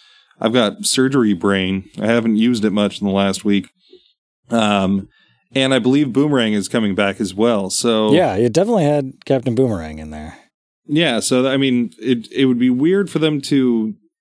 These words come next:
Speaker 1: take those same characters and transpose them in time, unless they time travel. Shit.
Speaker 2: Yeah, sure, why not,
Speaker 1: It's comic
Speaker 2: right?
Speaker 1: books.
Speaker 2: Though, uh, the costumes looked pretty fucking cool. They looked on point.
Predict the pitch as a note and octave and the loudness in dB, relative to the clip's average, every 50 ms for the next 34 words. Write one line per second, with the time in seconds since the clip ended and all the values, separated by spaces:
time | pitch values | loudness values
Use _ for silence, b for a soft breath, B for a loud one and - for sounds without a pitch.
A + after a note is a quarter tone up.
0 | _ _ _ - - D3 D3 C#3 C#3 C3+ A#2+ A2 F#2 - - C#3 C3+ C3 B2 A#2+ | _ _ _ -6 -2 -2 -2 0 0 0 0 0 0 -2 -2 -2 0 0 0 -2
1 | G#2+ - C3+ C3 B2+ A#2 - A#2 G#2 G2+ F#2 G2+ G2+ G2+ G2 F#2+ F#2 - _ _ | -2 0 0 0 0 0 0 0 0 0 0 -2 -2 -2 -2 -4 -6 -10 _ _
2 | _ _ _ _ _ _ _ - - C3+ B2+ A#2 A2 - - A#2+ A2+ A#2 G#2+ G#2 | _ _ _ _ _ _ _ -6 -2 0 0 0 -2 -2 -2 0 0 0 2 0
3 | A2 G2+ G2 F#2+ - B2 A#2+ A2 - - G2+ G#2+ A#2 - - C#3 A#2+ - C3 C3 | 0 0 0 0 0 0 0 0 -2 -2 -2 -2 -2 0 0 0 0 0 0 0
4 | F3+ G#3 E3 C3 A#2 A2+ A#2 C3+ E3+ E3+ - - - B2+ E3+ G3+ - - _ _ | 0 0 0 2 2 0 2 0 0 -2 -2 -4 -2 0 0 0 -2 -4 _ _
5 | _ _ _ _ _ _ _ - A3 - - A#3 F#3+ A2 G2 G#2+ A#2+ C3+ - A3+ | _ _ _ _ _ _ _ -2 -2 0 2 2 0 2 2 2 4 4 4 2
6 | B3 G#3+ - - E3+ F#3 G#3 G3+ E3 A#2 - D#3+ D#3+ E3 D#3 - - - - _ | 2 0 0 0 2 2 2 2 0 0 0 0 0 0 -2 -4 -8 -8 -10 _
7 | _ _ _ _ - E3 G3+ A3+ A3 G3+ A3 - _ _ _ _ _ _ _ - | _ _ _ _ 0 2 2 2 0 -2 -4 -6 _ _ _ _ _ _ _ -4
8 | D#3+ C#3 B2+ - - E3+ A3+ G#3+ - C4 B3 G#3+ E3 C3 C3 C#3+ D#3 C#3 - - | 0 0 0 2 2 2 2 2 0 0 0 0 0 0 0 0 0 -2 -4 -12
9 | _ - - - D#3 D#3+ D3 C3+ - _ _ _ _ _ _ - F3+ E3 - F3 | _ -10 -4 -2 0 0 0 -4 -6 _ _ _ _ _ _ -2 -2 0 0 0
10 | E3 - F#3 G3 F3 D#3 C3+ - C#3 C3 C#3+ C#3 - D3+ D3 C#3+ B2+ D#3 E3 D#3+ | 0 2 2 2 2 0 0 0 0 2 2 2 2 0 0 0 0 0 2 2
11 | D3 C3+ - | 0 -2 -4